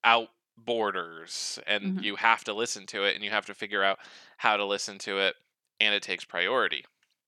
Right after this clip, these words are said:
Speaker 1: So that's, like, the, the mechanics, um, and then a couple of the design elements that I'm going for are to, to sell the importance of roads. Info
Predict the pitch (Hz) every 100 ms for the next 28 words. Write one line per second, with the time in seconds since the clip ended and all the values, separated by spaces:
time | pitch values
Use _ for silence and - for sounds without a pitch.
0 | _ _ _ _ _ _ _ _ _ -
1 | 95 87 117 123 - - - - _ 120
2 | 110 110 104 101 101 107 101 113 113 -
3 | 131 120 139 - - - - - - _
4 | - 101 101 98 98 107 - 113 113 104
5 | 127 117 113 104 104 104 101 95 101 107
6 | 110 110 110 - 110 107 107 110 107 -
7 | 110 110 110 _ _ _ _ _ - _
8 | - 104 101 101 95 - 123 - 131 120
9 | - 139 123 151 170 143 - 131 117 127
10 | 117 101 95 101 131 151 - - - _
11 | _ _ _ _ _ _ _ _ _ _
12 | _ 156 147 151